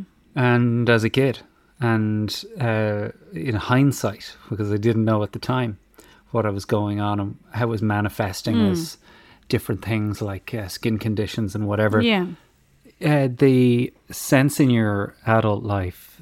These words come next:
Speaker 1: that I got when I spoke to a therapist about just wanting everyone to be happy.
Speaker 2: Yes.
Speaker 1: And feeling like I had to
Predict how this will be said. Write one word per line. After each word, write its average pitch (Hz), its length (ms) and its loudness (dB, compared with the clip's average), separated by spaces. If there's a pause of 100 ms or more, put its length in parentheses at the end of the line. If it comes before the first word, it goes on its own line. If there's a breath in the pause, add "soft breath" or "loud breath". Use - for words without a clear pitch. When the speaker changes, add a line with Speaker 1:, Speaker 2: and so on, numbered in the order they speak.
(140)
Speaker 1:
that 92 360 -8
I 110 160 -2
got 101 380 -4
when 110 160 0
I 98 80 -2
spoke 98 360 -4
to 107 100 -2
a 95 40 -2
therapist 95 520 -4
about 101 320 -8 (720)
just 139 420 2
wanting 131 420 -2
everyone 123 480 -4
to 120 240 -6
be 113 160 -10
happy. 170 380 -6
Speaker 2:
Yes. 185 500 -6 (600 soft breath)
Speaker 1:
And 113 200 -2
feeling 123 320 2
like 104 240 -4
I 107 180 -2
had 98 340 -8
to - 100 -8